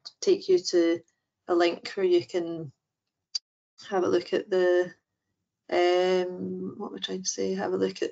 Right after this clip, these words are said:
the, there you go, Connect with Us, um, which will take you specifically to the webinars, so you can listen to any one of them. Uh, we are hoping to do some more in the new year,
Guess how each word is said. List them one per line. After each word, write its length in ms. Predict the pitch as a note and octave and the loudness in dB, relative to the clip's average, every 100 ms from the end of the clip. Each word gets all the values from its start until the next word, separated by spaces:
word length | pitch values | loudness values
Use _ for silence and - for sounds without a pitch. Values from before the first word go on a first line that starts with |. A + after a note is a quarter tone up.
| - | -2
the, 180 | G3+ F3+ | 0 0
there 200 | - F#3 | 2 2
you 80 | F3+ | 4
go, 260 | A3 B3 | 4 2
Connect 340 | A#3+ F#3+ - - | 0 -4 -4 -6
with 100 | G2+ | -4
Us, 240 | F#3 - - _ _ _ - | -4 -6 -20 _ _ _ -2
um, 400 | G3+ G3 F#3+ F#3+ F#3+ - - | 2 4 4 0 -2 -4 0
which 200 | G#3 G3+ | 0 2
will 80 | |
take 160 | G3 G3+ | 2 4
you 60 | - | 2
specifically 600 | - F#3+ G3 G3+ - F#3+ | -2 -2 0 0 0 0
to 320 | G3 F#3 F3 | 4 6 6
the 120 | F#3 | 4
webinars, 540 | E3+ E3+ G3+ F3 B2+ | 4 4 4 2 2
so 160 | - F#3+ | 2 0
you 160 | F3+ F3 | 0 -2
can 140 | F#3 | -2
listen 320 | F3+ - F#3+ | -2 -4 -6
to 260 | F#3 G3 - | -2 2 2
any 260 | F#3 F#3 F3+ | 2 0 2
one 400 | F3 E3+ F3 E3 - G#3 | 2 0 -4 -10 -10 -4
of 160 | F3 - | -2 2
them. 440 | G3+ G3+ F#3+ F#3+ _ _ _ _ - | 2 2 0 -6 _ _ _ _ -2
Uh, 180 | F#3+ F#3+ | 2 6
we 180 | G3+ G3+ | 6 6
are 160 | G3+ | 6
hoping 420 | G3 A3+ A3+ G#3+ G3 | 4 2 2 0 -2
to 120 | - | 0
do 140 | G3+ | 2
some 220 | - G#3 | 2 0
more 420 | G#3+ A#3+ B3+ B3+ A3 - | 4 6 6 2 0 -4
in 180 | G#3 | -4
the 100 | G3+ | -2
new 180 | G3+ G#3 | 0 2
year, 560 | G3+ G#3 A3 A3+ A3+ | 2 2 4 4 2